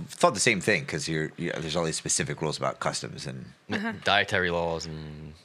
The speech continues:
Speaker 2: all that.
Speaker 1: and, you know, you're on, I don't know if they're, what their numbers were compared to
Speaker 2: Mm-hmm.
Speaker 1: other countries, but
Speaker 3: It, it's just interesting because there's, like, a, you know, y-, y-,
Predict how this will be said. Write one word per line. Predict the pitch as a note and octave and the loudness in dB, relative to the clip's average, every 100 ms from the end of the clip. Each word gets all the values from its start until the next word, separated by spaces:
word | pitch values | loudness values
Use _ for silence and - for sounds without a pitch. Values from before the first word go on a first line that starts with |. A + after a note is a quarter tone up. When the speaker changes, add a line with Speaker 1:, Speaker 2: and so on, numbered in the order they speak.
| - | -6
Speaker 2:
all | F#2 F2 | -2 0
that. | F2+ - - | 0 -2 -2
Speaker 1:
and, | E2 E2 D#2 D2 - _ _ _ _ _ _ _ | 0 0 -2 -6 -10 _ _ _ _ _ _ _
you | E2+ | -8
know, | D2 C#2+ | -6 -2
you're | D#2 | 0
on, | D#2 D2 - | 0 -2 2
I | G2+ | 4
don't | A#2+ | 4
know | A2+ | 4
if | G#2 | 2
they're, | G2 E2 C#2 | 0 0 -2
what | F2+ F#2+ | -2 0
their | D#2+ | 0
numbers | D2+ D#2 C#2+ - | -2 -4 -4 -6
were | G#1 - | -8 -8
compared | - C#2 C2+ - | -8 -6 -6 -4
to | |
Speaker 2:
Mm-hmm. | C2 A1 | -4 -4
Speaker 1:
other | - | -6
countries, | - C2+ - A#1 | -4 -4 -4 -4
but | - A1 - - _ - - | -4 -6 -8 -14 _ -6 0
Speaker 3:
It, | E4 - - | 0 0 2
it's | E4 D#4+ - | 4 4 4
just | C5 | 4
interesting | A#3+ C#4 C#4+ C4+ C4 A#3 | 4 4 4 4 2 2
because | A#3 C4+ A#3+ | 4 4 4
there's, | B3 A#3+ A#3 | 6 4 6
like, | A#3+ A3+ G#3 | 6 6 6
a, | A3 G#3+ G#3 F#3+ - - | 4 6 4 2 -4 -10
you | - C4 | 2 6
know, | A#3 G#3+ - - - _ - | 6 4 -2 -18 -20 _ -12
y-, | D4+ - D#4 - _ | -8 -4 -4 -6 _
y-, | C4+ B3 | -10 -10